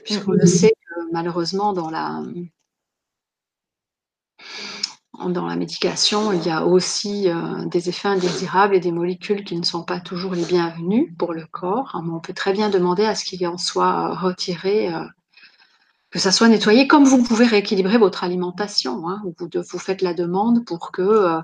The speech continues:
Speaker 1: euh, si, si, alors, on parle beaucoup de nourriture bio, euh, vous avez des personnes qui n'ont pas les moyens, tout simplement, hein, de s'offrir de la nourriture bio, eh bien, euh, la, la moindre courgette, carotte ou morceau de, de viande, hein, pour ceux qui mangent de la viande,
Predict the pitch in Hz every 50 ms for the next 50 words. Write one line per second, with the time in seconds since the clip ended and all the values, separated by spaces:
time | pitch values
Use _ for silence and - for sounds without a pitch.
0 | - - - - - - - - 165 180 - - - 214 190 190 190 - - 220
1 | 214 202 202 202 196 196 202 196 180 190 180 - - - - - - - _ 196
2 | 196 196 214 202 202 185 196 196 196 220 208 185 190 185 190 190 175 185 180 -
3 | 196 185 175 175 165 170 185 233 247 262 302 339 330 - - - 185 180 175 170
4 | 165 165 160 160 160 160 160 165 165 165 165 165 165 165 165 165 165 165 175 180
5 | 180 175 156 160 170 - 170 - - - 196 196 196 185 - - 180 165 160 156
6 | 147 156 151 160 156 156 160 165 214 320 403 381 - - - - 165 156 - -
7 | 180 196 285 359 - 311 370 359 214 214 - 190 180 - - 196 180 170 175 165
8 | 165 165 165 165 165 170 170 165 - 170 160 160 151 - - - 262 349 - -
9 | - - - - - - - - - 156 143 180 175 180 190 180 165 160 160 160
10 | 160 - 156 - - - - - - - - 170 190 214 226 226 214 185 175 170
11 | 165 - - 214 208 208 202 185 214 208 208 - - - 190 185 180 175 185 190
12 | 196 190 190 - 180 175 170 160 160 170 185 185 - - - 196 190 180 190 185
13 | 180 185 185 175 165 185 180 180 175 - - - 269 330 277 180 160 196 262 294
14 | 240 - - - - - - 170 - - 175 170 170 170 170 - 170 165 170 170
15 | 165 - 180 185 220 285 311 302